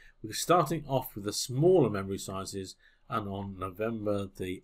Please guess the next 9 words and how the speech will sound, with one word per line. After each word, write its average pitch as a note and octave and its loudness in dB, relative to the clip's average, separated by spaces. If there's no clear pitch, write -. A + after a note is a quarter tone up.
eighteenth, D3 -2
you'll G2+ -2
be F#2+ -2
able F#2 -6
to - -8
order F#2 -8
the F2+ -10
bigger G2+ 0
memory. E2+ -12